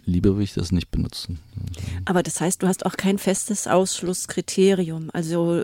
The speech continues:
Speaker 2: ähm, du nimmst die Filme, die dir gefallen, so, aber es gibt's, gibt's jetzt ein Kriterium bei einem Film, wo du sagen würdest, „Das geht bei mir auf keinen Fall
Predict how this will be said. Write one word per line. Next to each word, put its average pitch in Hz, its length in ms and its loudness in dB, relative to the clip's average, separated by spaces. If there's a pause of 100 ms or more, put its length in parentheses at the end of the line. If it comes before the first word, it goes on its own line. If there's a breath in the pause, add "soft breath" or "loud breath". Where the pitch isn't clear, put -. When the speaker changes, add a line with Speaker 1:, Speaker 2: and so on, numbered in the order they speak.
Speaker 2:
ähm, 170 540 -2
du 175 300 2
nimmst 196 320 2
die 185 60 0
Filme, 202 280 4
die 185 120 -4
dir 185 240 2 (400)
gefallen, 220 680 4
so, 254 300 4 (260 loud breath)
aber 196 140 4
es - 180 -4
gibt's, - 720 -10
gibt's - 180 -2
jetzt 202 160 2
ein 208 80 4
Kriterium 214 680 2
bei 208 80 -2
einem 202 180 2
Film, 226 300 4
wo 214 40 4
du 202 80 2
sagen 202 280 2
würdest, 202 320 0
„Das - 180 0
geht - 200 -2
bei 196 100 0
mir 202 120 0
auf - 120 -8
keinen 202 240 0
Fall 226 360 -2